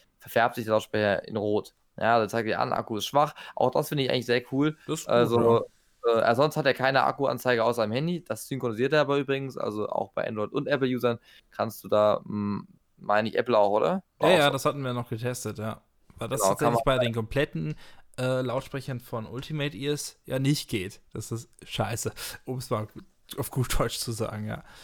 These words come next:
Speaker 2: Genau.
Speaker 1: Genau. Also hier an der Stelle wird das am Handy angezeigt, das ist super. Und wie gesagt, durch diese L E Ds, was ich auch sehr angenehm finde. Ähm, und wie gesagt, auch wenn ich bei den meisten, ne, so L E Ds wirkt dann doch immer billig,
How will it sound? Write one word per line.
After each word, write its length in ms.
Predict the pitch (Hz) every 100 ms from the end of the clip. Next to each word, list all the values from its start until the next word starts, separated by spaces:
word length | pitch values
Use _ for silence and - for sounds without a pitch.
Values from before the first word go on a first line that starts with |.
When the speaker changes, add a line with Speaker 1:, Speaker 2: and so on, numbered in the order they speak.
| - -
Speaker 2:
Genau. 180 | 127
Speaker 1:
Genau. 300 | 120 120 107 - - - _ _
Also 180 | 131 117
hier 140 | 131
an 60 | 131
der 100 | 120
Stelle 520 | 120 117 117 104 95
wird 120 | 123
das 120 | 127
am 80 | 117
Handy 160 | 120 127
angezeigt, 380 | 139 151 143 120
das 80 | 107
ist 80 |
super. 280 | 101 131 135 - -
Und 180 | - 123
wie 80 | 117
gesagt, 240 | 107 110
durch 100 | 113
diese 220 | 117 107
L 120 | 107 107
E 60 |
Ds, 280 | 101 107 -
was 100 | 104
ich 100 | 101
auch 80 | 98
sehr 220 | 101 120
angenehm 360 | 135 127 120 113
finde. 300 | 113 110 107 - _ -
Ähm, 400 | 110 107 104 101
und 160 | 113 113
wie 80 | 151
gesagt, 480 | 156 160 139 -
auch 240 | - 127 131
wenn 100 | 135
ich 200 | 127 - - _ _
bei 100 | 120
den 100 | 123
meisten, 560 | 131 160 - 127 - -
ne, 160 | 131 143
so 80 |
L 120 | 123 127
E 60 |
Ds 500 | 113 139 147 - -
wirkt 300 | 123 139 -
dann 100 | 131
doch 160 | 127 -
immer 180 | 135 120
billig, 360 | 131 131 131